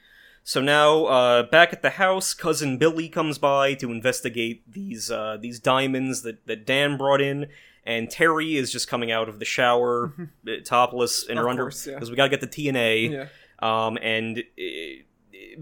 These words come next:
Speaker 1: Billy is perving on, on Terry.
Speaker 2: Mm-hmm.
Speaker 1: Again, everyone's perving on Terry, a-, and
Speaker 2: And then Terry sticks this diamond in her panties. Did that come into play?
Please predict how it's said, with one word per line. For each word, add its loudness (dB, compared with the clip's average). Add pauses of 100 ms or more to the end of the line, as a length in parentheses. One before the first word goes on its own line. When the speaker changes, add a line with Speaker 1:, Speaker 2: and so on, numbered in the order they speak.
Speaker 1:
Billy 2
is 0
perving 0
on, 0 (260)
on -6 (180)
Terry. -4
Speaker 2:
Mm-hmm. -16 (600)
Speaker 1:
Again, 4
everyone's -2
perving 2
on 0
Terry, -4
a-, -2
and -2
Speaker 2:
And -12
then 0
Terry -2
sticks -8
this -10
diamond -2
in -6
her -2
panties. -6
Did -12
that -4
come -4
into 0
play? -2